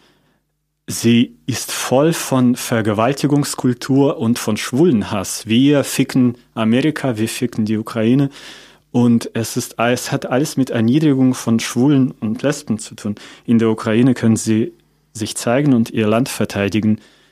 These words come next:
Für mich, äh, ja, da muss sich jeder und jede selbst fragen, was würden wir tun, äh, wenn, wenn das direkt vor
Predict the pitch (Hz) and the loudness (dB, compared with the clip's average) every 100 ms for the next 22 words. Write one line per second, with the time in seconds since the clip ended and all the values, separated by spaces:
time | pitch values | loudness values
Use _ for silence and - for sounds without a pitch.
0 | _ _ - 107 110 - - _ _ _ | _ _ -6 0 0 0 -8 _ _ _
1 | _ _ _ _ _ - 110 95 90 113 | _ _ _ _ _ -8 -6 -6 -4 -2
2 | 113 113 131 - 127 - 113 123 104 107 | 2 2 2 0 -2 2 2 2 0 -2
3 | 110 - 110 104 95 101 - - 98 95 | -4 -2 0 0 -2 -6 -6 -4 -2 -2
4 | 90 92 - 104 98 92 110 - 98 87 | -4 -6 -4 -2 -2 -2 -2 -4 -6 -6
5 | 85 95 87 82 107 87 82 - _ _ | -6 -6 -6 -8 -14 -12 -12 -14 _ _
6 | 98 87 85 - - - _ _ - 92 | -10 -10 -10 -12 -14 -18 _ _ -6 -4
7 | 95 - - - _ _ _ _ - - | -4 -8 -18 -20 _ _ _ _ -14 -12
8 | - - 117 120 107 98 | -12 -4 0 2 2 -4